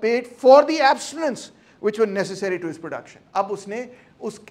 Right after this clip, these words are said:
एब्सटिनेंस के भी पैसे दिए एक तरह से, एक सेंस में वो कह रहा है। "He has incurred or paid for the abstinence which were necessary to its production। So in a certain sense he deserves to get or she deserves to get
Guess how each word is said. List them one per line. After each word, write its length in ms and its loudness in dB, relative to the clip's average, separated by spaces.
एब्सटिनेंस 520 -4
के 100 -10
भी 120 -8
पैसे 320 -8
दिए 200 -12
एक 120 -16
तरह 160 -10
से, 140 -16
एक 240 -16
सेंस 360 -16
में 80 -18
वो 80 -18
कह 160 -18
रहा 140 -16
है। 80 -20
"He 60 -2
has 160 -4
incurred 400 0
or 200 -6
paid 220 0
for 180 -6
the 120 -8
abstinence 440 -20
which 140 -6
were 120 -6
necessary 420 -8
to 80 -8
its 140 -20
production। 380 -14
So 60 2
in 80 -10
a 180 -10
certain 320 -8
sense 200 -10
he 180 -12
deserves 340 -6
to 120 -16
get 280 -10
or 100 -12
she 260 -18
deserves 300 -12
to 60 -18
get 160 -12